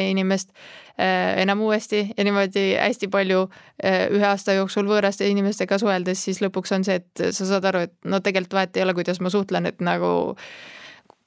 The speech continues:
kui, äh, see klapp tekib inimesega, siis, äh, see on täiega tore, kui ei teki, siis nagu vahet ei ole, ma ei näe teda ja see kuidagi nagu suhtlemisoskuste poolest arendas mind, äh,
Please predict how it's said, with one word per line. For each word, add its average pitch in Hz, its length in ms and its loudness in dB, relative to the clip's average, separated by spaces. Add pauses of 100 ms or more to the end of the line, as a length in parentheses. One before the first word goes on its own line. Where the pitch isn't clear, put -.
(120)
kui, 196 480 2
äh, 185 380 2
see 202 120 0
klapp 214 240 0 (220)
tekib 277 360 0
inimesega, 262 800 2
siis, 208 520 -2
äh, 196 200 2
see 208 100 0
on 202 100 0
täiega 196 240 0
tore, 269 240 2 (200)
kui 208 160 0
ei 202 160 0
teki, 214 540 0
siis 202 260 -2
nagu 190 360 0
vahet 190 220 0
ei 208 100 2
ole, 202 120 2
ma 190 140 0
ei 202 60 2
näe 202 200 0
teda 185 320 0
ja 185 160 2 (100)
see 190 180 -4
kuidagi 180 440 -2
nagu 180 320 -2
suhtlemisoskuste 190 880 -2 (200)
poolest 180 520 -2
arendas 185 560 0
mind, 185 260 -6
äh, 196 240 -2